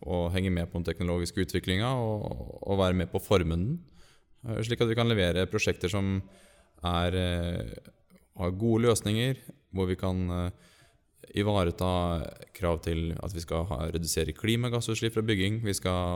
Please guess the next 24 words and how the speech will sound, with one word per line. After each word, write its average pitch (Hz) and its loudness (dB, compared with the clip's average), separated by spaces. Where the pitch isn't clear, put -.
ha 82 -2
ett, - -8
eh, - -4
ha 85 -2
god 95 2
kontroll 113 -2
på 98 -6
kostnader, 107 0
vi 92 -2
ska 92 2
göra 92 4
detta 85 0
på 87 -2
en 92 2
måte 87 0
som, 85 -2
eh, 92 -6
gör 90 0
att 80 -2
entreprenörerna 85 0
kan 87 0
göra 82 2
det 82 -2
effektivt, - -2